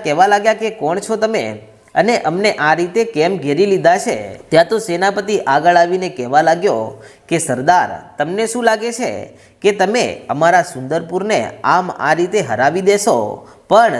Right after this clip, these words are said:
તમને ખબર નથી કે સુંદરપુરમાં હજુ પણ પરાક્રમી સિપાહીઓ પડ્યા છે અને આજે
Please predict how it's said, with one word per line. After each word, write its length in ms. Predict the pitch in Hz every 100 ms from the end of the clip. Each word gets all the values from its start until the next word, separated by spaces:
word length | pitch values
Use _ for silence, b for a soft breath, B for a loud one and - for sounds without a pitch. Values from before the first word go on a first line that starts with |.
| -
તમને 260 | 156 185 180
ખબર 360 | 139 160 175
નથી 260 | 185 175 -
કે 160 | 202
સુંદરપુરમાં 960 | - 139 143 170 165 175 202 143 98 87 B B -
હજુ 200 | 123 160
પણ 280 | 185 214 160 -
પરાક્રમી 580 | 135 165 170 170 190 175
સિપાહીઓ 500 | - 123 151 175 185
પડ્યા 320 | 131 147 180
છે 240 | - 104 101 - B B
અને 220 | 160 185 180
આજે 640 | 127 131 196 127 92